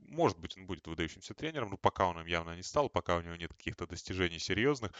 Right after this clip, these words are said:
Назначили его за его футбольное имя, за его персону, за его интеллект, несомненный футбольный. А, но интересно, какие шаги делает Лампард после этого. Я даже не о приглашении Дели Али или Дони Ван де Бека, которого Эвертон, в принципе, и до этого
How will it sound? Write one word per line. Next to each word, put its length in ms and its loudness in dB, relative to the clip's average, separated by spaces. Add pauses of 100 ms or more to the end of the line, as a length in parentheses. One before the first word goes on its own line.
(320)
Назначили 440 -2
его 240 -2
за 320 6
его 240 -4
футбольное 560 -2
имя, 440 -4
за 140 -4
его 400 -2
персону, 640 -4
за 140 -8
его 280 -4
интеллект, 540 -2
несомненный 800 -2 (360)
футбольный. 600 0 (520)
А, 220 2
но 240 0
интересно, 520 0
какие 240 -6
шаги 320 -2
делает 300 2
Лампард 340 2
после 280 -4
этого. 160 -2
Я 240 8
даже 320 6
не 180 2 (100)
о 260 0 (260)
приглашении 560 0
Дели 240 2
Али 400 6
или 220 -4
Дони 220 -2
Ван 200 -2
де 80 -2
Бека, 240 0
которого 420 0
Эвертон, 360 0
в 40 -20
принципе, 360 -8
и 20 -2
до 120 4
этого 380 4